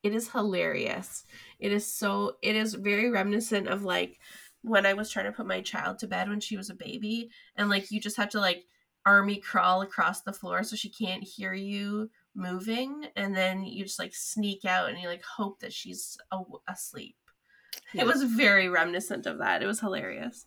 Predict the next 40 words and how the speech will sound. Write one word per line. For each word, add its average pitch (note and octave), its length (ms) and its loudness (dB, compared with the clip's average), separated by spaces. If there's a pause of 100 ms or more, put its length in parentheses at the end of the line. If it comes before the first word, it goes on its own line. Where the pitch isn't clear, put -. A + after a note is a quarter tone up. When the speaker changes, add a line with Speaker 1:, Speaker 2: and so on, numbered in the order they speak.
(200)
Speaker 2:
It's A#3 240 -2
so F#3 240 -2
funny. D#3 420 -4
And G#3+ 180 0
so A3+ 160 4
when B3+ 260 6
she C4 320 4
finally, A#3+ 720 4
uh, G3 240 0
manages F#3+ 920 0
to G3+ 80 -6
get F#3+ 160 4
on, F3 340 2
you G3+ 100 -4
know, E3+ 120 0
out E3+ 280 4
of F3+ 60 2
the G3+ 60 0
Speaker 1:
Yeah. - 100 4
Speaker 2:
hammock, E3+ 200 -2 (640)
she A#3 800 6 (420)
takes A#3+ 460 4
that F3+ 260 4
little F3 220 0
piece F#3 180 -10
of F3+ 80 -4
parchment F#3 420 -2
out E3+ 180 -4
of D#3+ 120 -10
her, - 380 -2
um, A2 240 -10
jumpsuit A#3 460 6
again, F#3 340 4
and F3 140 -4
she - 100 -10
starts E3 340 -6
to F3 140 -10
read F3 260 -6
it. F3 220 2 (800)
And E3+ 680 -4